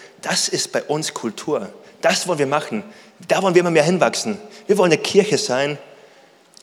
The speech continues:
die sich weiterentwickelt, die nicht stehen bleibt, die Menschen ausbildet, die in Menschen investiert,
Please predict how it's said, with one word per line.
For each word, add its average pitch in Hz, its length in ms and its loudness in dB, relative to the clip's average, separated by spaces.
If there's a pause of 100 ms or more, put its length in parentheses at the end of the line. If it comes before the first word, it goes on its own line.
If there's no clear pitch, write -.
die 120 60 -10
sich 107 200 -8
weiterentwickelt, 101 680 -8 (220)
die 139 160 -4
nicht 165 240 2
stehen 180 320 2
bleibt, 139 380 4 (420)
die 139 280 -2 (460)
Menschen 143 420 -6
ausbildet, 113 580 -6 (360)
die 156 80 -8
in 160 140 -2
Menschen 165 340 2
investiert, 143 600 0